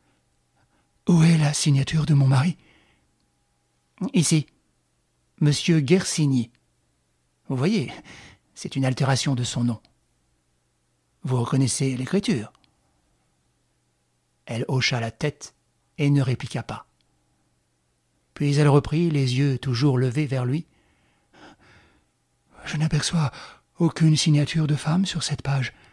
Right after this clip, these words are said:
Non. La dame n'est venue que quelques jours plus tard. Voici la page que j'ai enlevée également.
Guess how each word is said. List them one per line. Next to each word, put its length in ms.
Non. 220
La 120
dame 260
n'est 120
venue 380
que 80
quelques 380
jours 200
plus 140
tard. 280
Voici 460
la 140
page 400
que 140
j'ai 180
enlevée 400
également. 400